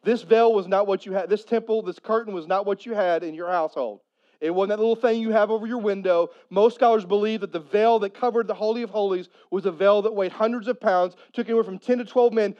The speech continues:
to establish this, and it was gigantic. And the fact that at his death, it rips in a message to the world, we now have access to the Father.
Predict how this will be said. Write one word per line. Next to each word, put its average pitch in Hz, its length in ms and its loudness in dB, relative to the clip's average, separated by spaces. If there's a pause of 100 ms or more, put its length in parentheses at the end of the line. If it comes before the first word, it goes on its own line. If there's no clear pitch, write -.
(120)
to 226 80 0
establish 208 580 2
this, 185 200 0
and 196 160 -4
it 208 80 -4
was 185 180 -2 (360)
gigantic. 202 1000 0 (460)
And 190 120 2
the 180 80 -6
fact 233 340 2
that 208 120 -2
at 214 100 4
his 214 140 -4
death, 196 320 4
it 196 180 -4
rips 175 680 0
in 190 100 -4
a 185 40 -8
message 185 360 -2
to 185 60 -18
the 170 100 -8
world, 147 380 -4 (240)
we 151 80 -8
now 151 180 0
have 127 180 -4
access 117 340 -8
to - 80 -20
the 117 80 -20
Father. 95 340 -18